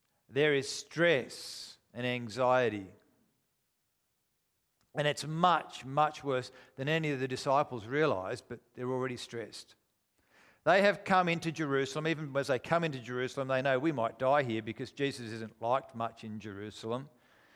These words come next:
It's just before the Passover feast. Jesus has a meal with them and he washes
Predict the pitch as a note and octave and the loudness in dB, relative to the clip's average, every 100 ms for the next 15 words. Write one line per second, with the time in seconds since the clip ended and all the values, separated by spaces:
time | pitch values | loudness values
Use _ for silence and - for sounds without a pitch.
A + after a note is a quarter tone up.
0 | _ - - F3+ G3 G3+ F3+ F3+ E3 - | _ -10 -4 2 2 0 -2 0 0 2
1 | D#3 D#3 C3 C#3 B2 A#2 - C3+ C3+ - | 4 6 4 2 2 0 -2 -2 -2 -8
2 | - - E3 F#3 F3 E3+ E3 E3 E3+ G#3 | -20 -2 4 4 6 4 4 2 4 6
3 | F#3 D3 D3+ D3+ D3+ B2+ C3+ E3+ G#3+ - | 6 2 0 0 -2 -2 2 2 2 0
4 | D3 | -2